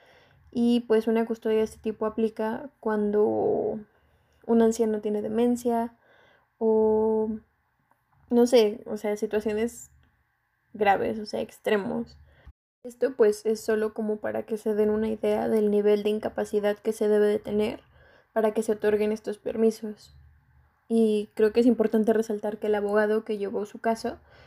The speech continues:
no lo eligió ella ni tiene relación con ella, solo con el papá. Entonces, al, sí, o sea, al ser tutelada no puede conducir un auto, no puede votar, no puede llevar el control de su carrera ni sus finanzas, que creo que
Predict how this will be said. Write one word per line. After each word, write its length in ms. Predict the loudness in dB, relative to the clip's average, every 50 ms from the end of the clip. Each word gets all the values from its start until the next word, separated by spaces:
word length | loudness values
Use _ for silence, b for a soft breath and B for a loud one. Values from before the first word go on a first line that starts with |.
| b b b b b
no 200 | 2 4 6 6
lo 80 | 6
eligió 300 | 4 2 0 -4 -4 -2
ella 380 | 0 0 2 2 0 -2 -4 -6
ni 140 | -8 -8 -10
tiene 240 | -10 -8 -8 -6 -6
relación 420 | -6 -6 -8 -8 -10 -12 -12 -10
con 140 | -6 -6 -4
ella, 380 | -4 -4 -4 -4 -6 -6 -6
solo 340 | -8 -6 -4 -2 -2 0 -2
con 160 | -2 -4 -6
el 80 | -6 -8
papá. 400 | -10 -10 -8 -6 -6 -8 -8 -10 b b b b b b b b b
Entonces, 1120 | -4 -2 -2 0 0 0 -2 -2 -2 0 0 2 2 0 0 -2 -6 -10 -18 -20 -20 -20 _ _ _ _ _ _ _ _ _ _ -2
al, 320 | 2 2 4 2 2 -2 _ _ _ _ _ _ _ _ _ _ _
sí, 260 | -12 -6 -4 -2 0
o 100 | 0 0
sea, 200 | 0 0 0 2
al 120 | 2 2
ser 200 | 2 0 -2 -2
tutelada 580 | -2 -4 -4 0 2 4 4 4 4 2 0 0
no 180 | -2 -2 -2 -2
puede 400 | -2 -2 0 2 2 0 0 -2 -6 -10 -14 -12 -6
conducir 420 | -4 -2 0 0 0 -2 -2 -4 -2
un 120 | 0 2
auto, 380 | 2 2 2 0 0 -2 0 0
no 200 | 0 -2 -2 -2
puede 160 | -4 -4 -2
votar, 580 | -4 -6 -4 -2 0 2 2 2 0 -4 -6 -10 b b b b b b b b b
no 220 | -2 0 0 0 4
puede 220 | 4 4 6 6
llevar 180 | 4 4 2 2
el 120 | 0 -2
control 320 | -4 -4 -4 -4 -2 -2 -2
de 100 | -2 -4
su 160 | -4 -6 -8
carrera 640 | -8 -8 -4 -2 0 2 2 2 2 0 0 0 0
ni 300 | 0 2 2 0 -2 -2
sus 240 | -2 -2 -2 -2 -2
finanzas, 520 | -4 -4 -2 -4 -4 -4 -6 -6 -6 -6
que 160 | -8 -10 -12
creo 220 | -10 -10 -10 -10 -8
que 240 | -8 -8 -8 -8